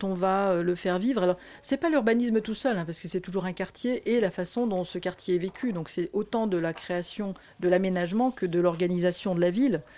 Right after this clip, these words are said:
Sauf que quand on, euh, nettoie un quartier, quand on met des grillages, quand on ferme, quand on,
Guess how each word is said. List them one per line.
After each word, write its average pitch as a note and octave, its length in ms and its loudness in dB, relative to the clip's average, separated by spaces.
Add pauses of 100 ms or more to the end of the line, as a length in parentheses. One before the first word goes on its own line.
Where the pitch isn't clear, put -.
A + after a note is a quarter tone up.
(400)
Sauf C4+ 300 0
que C#4 220 2
quand A3 320 0
on, A#3+ 360 4
euh, G3 100 4
nettoie G#3 840 4
un F#3 100 -2
quartier, G3+ 380 -4
quand F#3+ 180 0
on F#3+ 60 2
met A3 100 4
des A#3 100 0
grillages, G3 460 2
quand F3 220 -6
on F3+ 60 -2
ferme, F#3 360 -2
quand F3 240 -6
on, F3 440 -4